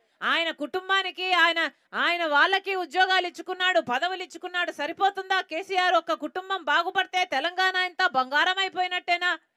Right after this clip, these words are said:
ఇదేనా బంగారు తెలంగాణ? ఇందుకేనా సాధించుకుంది తెలంగాణ?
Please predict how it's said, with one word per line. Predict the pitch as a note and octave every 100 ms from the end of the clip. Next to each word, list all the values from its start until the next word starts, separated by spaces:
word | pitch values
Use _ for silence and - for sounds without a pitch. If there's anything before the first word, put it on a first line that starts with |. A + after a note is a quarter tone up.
| _ _ _
ఇదేనా | A3+ D4 F4+ F#4+
బంగారు | F4+ E4+ E4 F#4+ G#4
తెలంగాణ? | G4 G4 G4+ G4 F#4 D4 - _ _ -
ఇందుకేనా | C4 E4+ F#4 F#4 F#4
సాధించుకుంది | F#4 E4+ F4+ F4+ G4 F#4 G#4+
తెలంగాణ? | G4+ G4+ G#4 G4+ G4+ F#4